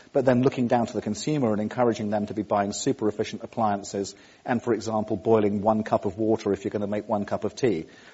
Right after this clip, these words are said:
And so they're taking really quite a broad view of this, and it's being led from the top. It's right across all of the hundreds of products that the company is making, and it's really quite an exciting platform.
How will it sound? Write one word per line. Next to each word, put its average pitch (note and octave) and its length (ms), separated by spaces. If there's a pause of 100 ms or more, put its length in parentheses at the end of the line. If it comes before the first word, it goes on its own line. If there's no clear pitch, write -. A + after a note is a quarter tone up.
(120)
And C3 160
so B2 140
they're D3 160
taking B2 480
really C3+ 160
quite A#2+ 240
a - 20
broad A#2 400
view A2+ 220
of G#2 100
this, F#2+ 160
and A2 80
it's G#2 80
being G#2 220
led B2+ 240
from A#2 160
the G2+ 80
top. A2+ 320
It's - 160
right B2+ 240
across - 340
all A#2+ 140
of G#2 100
the G#2+ 60
hundreds A2 320
of G#2 80
products A2 360
that - 100
the A2+ 80
company G#2+ 480 (320)
is A2 180
making, A#2 440
and A2 80
it's A#2 120
really C3+ 260
quite B2 240
an A2+ 40
exciting A#2 460
platform. A2 500